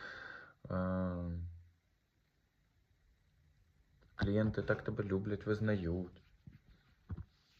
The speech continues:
І, і ти такий, «Дійсно, да, да, це я, це я». І тільки тоді з'являється можливість отримати і привласнити хоча б щось.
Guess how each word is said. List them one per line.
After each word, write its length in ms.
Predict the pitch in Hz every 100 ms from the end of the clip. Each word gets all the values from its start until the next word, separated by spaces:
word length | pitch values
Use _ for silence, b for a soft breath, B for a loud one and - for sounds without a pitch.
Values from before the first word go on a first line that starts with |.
| - - - - _ _ _ _ _ _ - - - - -
І, 60 | 95 -
і 80 | 95
ти 160 | -
такий, 320 | 95 87 - 87
«Дійсно, 520 | 95 147 143 - 85
да, 240 | 95 135
да, 240 | 123 110 113
це 180 | -
я, 280 | 90 104 127 -
це 60 | -
я». 220 | - 117 -
І 40 |
тільки 280 | - 104 110
тоді 280 | 117 123 135
з'являється 400 | 117 110 101 101
можливість 420 | 101 104 101 -
отримати 480 | - 113 107 98 95
і 40 |
привласнити 720 | - 95 98 104 101 - -
хоча 260 | - - -
б 80 |
щось. 360 | - - - -